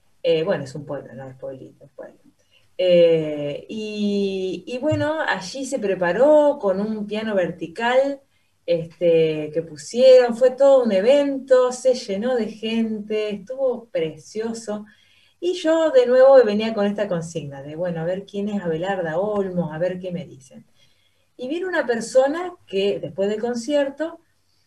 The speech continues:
después de, o sea, yo lo veía y nunca había ido a un concierto de piano, ¿no? Nunca había ido a un concierto, eso me, también me lo dijo. Y viene y me cuenta, me dice, "Mirá, no estaba bien Abelarda".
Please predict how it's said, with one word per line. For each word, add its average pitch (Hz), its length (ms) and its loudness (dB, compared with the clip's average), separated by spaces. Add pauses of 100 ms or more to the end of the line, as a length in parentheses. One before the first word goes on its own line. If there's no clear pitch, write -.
(220)
después 196 800 2
de, 160 640 2 (140)
o 160 80 -12
sea, 175 160 -4
yo 208 220 -10
lo 226 180 -6
veía 220 440 0
y 170 240 -8
nunca 190 360 -4
había 165 160 4
ido 185 140 -2
a 170 40 -4
un 180 60 -8
concierto 175 420 -4
de 135 60 -14
piano, 165 480 -2
¿no? 143 160 -14
Nunca 175 320 -4
había 170 160 4
ido 180 160 0
a - 20 2
un 165 60 -6
concierto, 170 540 2
eso 175 180 -8
me, 147 180 -8
también 139 340 -14
me 156 100 -10
lo 160 100 -4
dijo. 226 500 -6 (800)
Y 302 140 -6
viene 392 180 -4
y 415 40 -6
me 294 140 -2
cuenta, 185 640 0
me 180 120 -4
dice, 180 340 -8
"Mirá, 208 480 -8 (400)
no 214 220 -6
estaba 320 520 -6
bien 285 260 -6
Abelarda". 147 640 -12